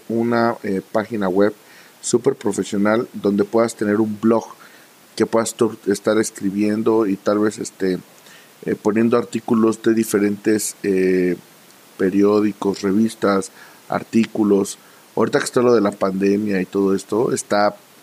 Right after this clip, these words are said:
lo del tema de salud a brote cañón y, bueno, más que nada tú como agente de seguros,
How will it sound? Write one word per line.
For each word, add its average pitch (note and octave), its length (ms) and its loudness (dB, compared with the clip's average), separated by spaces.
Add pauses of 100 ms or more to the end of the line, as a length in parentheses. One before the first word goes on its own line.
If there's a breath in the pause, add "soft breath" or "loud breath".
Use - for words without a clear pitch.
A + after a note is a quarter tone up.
(140)
lo F#2+ 220 0
del G2 160 0
tema G#2+ 280 0
de F#2+ 60 2
salud G2+ 380 0
a F2+ 100 2
brote F#2+ 460 0
cañón G2 560 -2
y, E2 180 -6 (840 loud breath)
bueno, G2 340 -2
más G#2 240 -4
que G#2+ 160 0
nada G2+ 240 2
tú G#2+ 180 -2
como G#2 240 -2
agente G2+ 280 -2
de G2+ 60 0
seguros, A#2 540 0